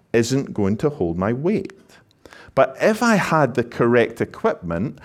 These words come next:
and a thick rope that was designed to take heavy loads,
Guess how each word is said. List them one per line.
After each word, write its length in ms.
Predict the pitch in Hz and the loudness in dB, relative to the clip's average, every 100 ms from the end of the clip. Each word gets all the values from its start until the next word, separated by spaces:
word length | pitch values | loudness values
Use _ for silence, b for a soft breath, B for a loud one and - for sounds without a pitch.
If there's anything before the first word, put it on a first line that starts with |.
| B B | B B
and 220 | 127 127 | 2 4
a 80 | 117 | 4
thick 320 | 107 - 190 - | 0 0 0 2
rope 440 | 113 143 139 95 | 0 4 4 2
that 120 | 117 117 | 0 2
was 120 | 117 | 2
designed 640 | 117 113 123 190 123 110 | 2 2 4 4 2 0
to 80 | - | -2
take 300 | - 120 - | 2 0 2
heavy 340 | - 131 120 | 0 2 2
loads, 920 | 107 143 135 95 131 - - - - | 2 4 4 2 -2 -14 -16 -16 -20